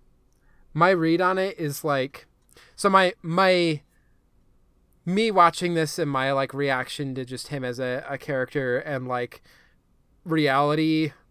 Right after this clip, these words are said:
is, like, "Oh, like, twenty-one or twenty-two," but also I know anime rules where everyone is either a teen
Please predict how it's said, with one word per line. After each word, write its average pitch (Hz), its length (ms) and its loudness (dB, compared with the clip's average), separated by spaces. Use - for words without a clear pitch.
is, 156 260 2
like, 143 240 0
"Oh, 160 300 2
like, 135 480 -2
twenty-one 170 560 2
or 147 100 0
twenty-two," 151 680 -2
but 143 160 -2
also 135 280 0
I 143 120 0
know 143 180 -2
anime 139 420 -4
rules 151 380 -2
where 151 80 -4
everyone 135 380 -4
is 127 140 -6
either 131 600 -6
a 139 80 -8
teen 156 640 -4